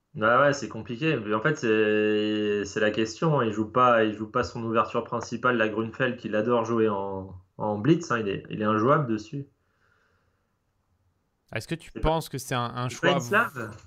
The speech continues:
Speaker 1: C'était une slave au début, quand même, non ?
Speaker 2: Ouais, mais c'est, c'est une Cambridge, hein.
Speaker 1: Il semblait avoir vu D quatre, D cinq, C quatre, C six.
Speaker 2: Ouais,
Speaker 1: Ouais,
Speaker 2: puis
Speaker 1: bah ouais.
Speaker 2: c'est, c'est une Cambridge, ouais.
Speaker 1: Ah ouais ?
Speaker 2: Bah,
Speaker 1: Ouais,
Speaker 2: c'est
Speaker 1: mais
Speaker 2: pas une
Speaker 1: c'est, la Cambridge, ça fait partie de la slave, quand même.
Speaker 2: Oui, oui. Ah oui, bien sûr, oui.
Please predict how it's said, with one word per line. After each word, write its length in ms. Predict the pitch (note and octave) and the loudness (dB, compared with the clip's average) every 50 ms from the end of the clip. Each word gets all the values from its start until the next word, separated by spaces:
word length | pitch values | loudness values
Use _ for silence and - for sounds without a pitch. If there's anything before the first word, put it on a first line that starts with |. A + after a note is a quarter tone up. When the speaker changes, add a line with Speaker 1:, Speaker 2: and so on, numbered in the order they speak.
| - - _ | -20 -20 _
Speaker 1:
C'était 180 | _ _ A2 | _ _ -8
une 100 | G#2 G#2 | -8 -8
slave 280 | A2 - - A#3+ B3 G#3 | -8 -8 -8 -8 -6 -4
au 80 | C#3+ B2 | -2 0
début, 300 | A#2 A2+ A2 A2 A2+ A2 | 0 0 0 0 -2 -4
quand 140 | A2 A2+ G#2+ | -2 -4 -4
même, 140 | G#2 G#2 A2+ | -4 -4 -4
non ? 180 | C3+ D3 E3 D#3+ - _ _ _ - - - - - _ _ _ - | -4 -4 -4 -4 -8 _ _ _ -20 -20 -20 -20 -20 _ _ _ -14
Speaker 2:
Ouais, 80 | B2+ C3 | -10 -10
mais 80 | C3+ | -10
c'est, 180 | A#2+ - - B2 | -8 -8 -10 -10
c'est 140 | - - - | -10 -8 -8
une 80 | A#2+ A2+ | -8 -6
Cambridge, 420 | - - A#2+ B2+ C#3+ F#3 G#3+ F3 C#3 | -6 -6 -6 -4 -4 -6 -6 -6 -6
hein. 160 | D3 D3+ E3 - - - - - - - | -8 -8 -10 -14 -18 -20 -20 -20 -20 -12
Speaker 1:
Il 40 | |
semblait 220 | - C3 C3+ D3 D3 | -8 -4 0 4 4
avoir 180 | C#3 C3 B2+ | 6 6 4
vu 100 | B2 B2 | 4 2
D 160 | B2 B2+ C3 A#2+ | -2 -2 -2 0
quatre, 180 | D3 C#3 C3+ | 0 -2 -2
D 120 | C3 C3+ B2 | -2 -6 -4
cinq, 240 | - - C#3+ C#3 | -4 -4 -6 -6
C 180 | C3+ - C3+ A#2 | -4 -6 -8 -4
quatre, 180 | - B2 B2 B2 | -4 -4 -4 -4
C 180 | - B2+ A#2 | -6 -8 -8
six. 480 | A2 - - A#2 A2 A2 - - - _ _ _ - | -8 -8 -8 -8 -10 -10 -14 -18 -20 _ _ _ 0
Speaker 2:
Ouais, 80 | F#3 | 0
Speaker 1:
Ouais, 40 | G3 | 0
Speaker 2:
puis 80 | - G2+ | 0 -4
Speaker 1:
bah 60 | G2 F#2+ | -8 -10
ouais. 60 | A2 B2+ A#2+ | -10 -10 -14
Speaker 2:
c'est, 60 | - - - - | -20 -20 -16 -12
c'est 60 | - | -12
une 80 | G#2 G2+ | -10 -8
Cambridge, 300 | - B2+ D#3 G3 G3+ D3+ | -8 -6 -6 -6 -6 -6
ouais. 160 | C#3+ D3 D3 _ _ _ _ _ _ _ _ _ _ _ _ | -8 -8 -10 _ _ _ _ _ _ _ _ _ _ _ _
Speaker 1:
Ah 160 | - A#2 A#2 | -2 0 0
ouais ? 60 | B2+ C3+ C3 - - _ _ _ _ _ _ _ | 0 0 -4 -8 -18 _ _ _ _ _ _ _
Speaker 2:
Bah, 80 | - - | -16 -16
Speaker 1:
Ouais, 760 | - - - - _ - - - - - - - - G#2+ G#2 | -14 -16 -20 -20 _ -20 -20 -20 -20 -20 -20 -14 -10 -4 0
Speaker 2:
c'est 0 | G#2+ A2 | 0 2
Speaker 1:
mais 140 | A2+ A2+ A2+ | 2 2 0
Speaker 2:
pas 80 | G#2+ | 0
une 200 | G#2 G#2 G#2 G#2+ | 0 2 2 2
Speaker 1:
c'est, 40 | - | 2
la 80 | A2+ A2+ | 0 0
Cambridge, 400 | - C#3 - - C#3 D3 C#3+ C#3+ | 2 2 4 4 4 4 2 2
ça 120 | - - | -4 -4
fait 120 | - A2 | -4 -4
partie 260 | G#2+ A2 G#2 - - A2 | -2 -2 -4 -2 -2 -2
de 60 | G#2+ | -2
la 120 | A2 A#2 | -2 -4
slave, 320 | - - - F#3+ E3+ D#3 - | -4 -4 -6 -6 -6 -6 -6
quand 80 | - A2+ | -8 -10
même. 140 | G#2+ G#2+ G2+ | -10 -8 -4
Speaker 2:
Oui, 160 | - D3+ G3 A3+ | 0 2 2 2
oui. 180 | B3 C#4 C4+ G3 - - _ - - - _ - - _ _ | 0 -2 -6 -8 -10 -12 _ -14 -14 -12 _ -14 -14 _ _
Ah 120 | C3+ D3 | 6 8
oui, 140 | G#3+ C4 B3 | 8 8 6
bien 140 | F3 C#3 C#3+ | 2 0 -2
sûr, 160 | - - G#3 | 0 -2 -2
oui. 100 | D#3 C#3+ | -2 -2